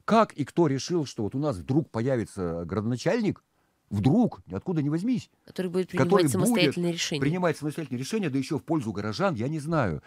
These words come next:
Speaker 1: Я очень люблю всех этих наших активистов, это люди с горящими глазами, но до такой степени наивными быть в их-то годы уже нельзя. Там ребятам уже под сорок.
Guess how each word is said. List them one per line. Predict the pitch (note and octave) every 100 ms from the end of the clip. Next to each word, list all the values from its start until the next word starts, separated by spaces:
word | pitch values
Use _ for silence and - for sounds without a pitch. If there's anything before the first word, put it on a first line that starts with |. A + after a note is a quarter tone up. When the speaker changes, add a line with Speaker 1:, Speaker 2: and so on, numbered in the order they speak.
| -
Speaker 1:
Я | - C3
очень | F3 C3
люблю | C3 E3+
всех | C3+ D3+ C#3
этих | A2+
наших | C3+ B2 G2
активистов, | - C3 F#3+ G2+ F2
это | A2
люди | B2+
с | G2+
горящими | A2+ B2 G2+
глазами, | F#2+ A2 G3 E3 - - -
но |
до | G2+
такой | F3+ B2
степени | - D3+ C#3
наивными | C3+ B2 F#2 F2+
быть | E2 D2 - - _
в | -
их-то | F#2+ -
годы | C#2 E2+ D2+ C2 _ _
уже | D#2 D2
нельзя. | F2 E2+ D#2 - _ _ _ _ _ _
Там | -
ребятам | D#3+ A#2+ A#2
уже | G#2+ G#2+
под | C3
сорок. | - D3 D2 -